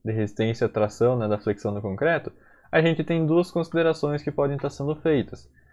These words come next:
Se a gente tiver utilizando ali um concreto, né, ó, uma viga, por exemplo, com seção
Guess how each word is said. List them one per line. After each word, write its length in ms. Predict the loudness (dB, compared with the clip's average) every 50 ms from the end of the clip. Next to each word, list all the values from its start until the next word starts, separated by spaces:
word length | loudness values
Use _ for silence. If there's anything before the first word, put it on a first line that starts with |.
| _ -20 _ _ 0
Se 100 | 2 4
a 80 | 6 6
gente 200 | 4 4 2 0
tiver 400 | -4 -4 -4 0 4 6 6 6
utilizando 680 | 6 4 2 2 2 4 4 4 6 6 4 4 4 4
ali 340 | 4 4 2 2 0 -4 -12 -8 -6
um 120 | -4 -2
concreto, 680 | 0 2 2 0 0 0 2 4 4 4 2 0 -2
né, 240 | -2 0 -2 -2 -4 -6 -10 -8
ó, 400 | -6 -4 -4 -2 -4 -4 -6 -8
uma 320 | -6 -2 0 0 2 2
viga, 380 | 2 2 2 2 2 2 0 0
por 180 | 0 2 2 2
exemplo, 380 | 2 2 0 -2 -2 -4 -6
com 180 | -6 -6 -6 -6
seção 560 | -2 -4 -4 -2 0 2 2 2 2 2